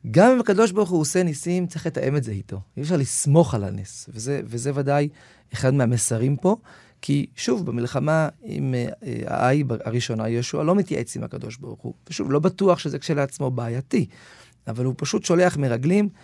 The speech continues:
אה, לרגל את האי, והוא שומע להם, והוא באמת שולח צבא מאוד מאוד קטן. אה, אז מצד אחד, הם נכשלו, כי היה את החטא של החאן, ומצד שני, יש פה גם איזושהי בעיה שעוברת בעם,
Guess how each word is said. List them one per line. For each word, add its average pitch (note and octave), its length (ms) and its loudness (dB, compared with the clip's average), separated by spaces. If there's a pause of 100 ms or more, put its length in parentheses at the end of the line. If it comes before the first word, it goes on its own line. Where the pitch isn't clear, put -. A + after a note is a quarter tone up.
(320)
אה, A#2 300 0
לרגל C3 460 4
את C3 120 0
האי, G3 360 4 (360)
והוא A2+ 220 -2 (720)
שומע G#3 340 4
להם, A#3 400 2
והוא - 140 -10
באמת F3 120 -4
שולח D#3+ 540 -4
צבא C3 260 2
מאוד C3+ 260 2
מאוד A2+ 180 0
קטן. G2 340 -8 (640)
אה, A#2+ 80 -8 (120)
אז A2+ 120 -4
מצד B2+ 200 2
אחד, D#3+ 320 4 (200)
הם C#3 140 0
נכשלו, C#3 680 2 (260)
כי A2+ 100 -10
היה F#2+ 100 -6
את A2 160 -8
החטא A#2+ 540 -4
של D3 100 0
החאן, D#3+ 300 4 (640)
ומצד G#2+ 340 -6
שני, G3 240 -2
יש G3+ 220 0
פה - 180 -8
גם D3+ 240 2
איזושהי C3+ 320 -4
בעיה A#2+ 360 0 (300)
שעוברת C3+ 560 -2
בעם, D#3 460 -2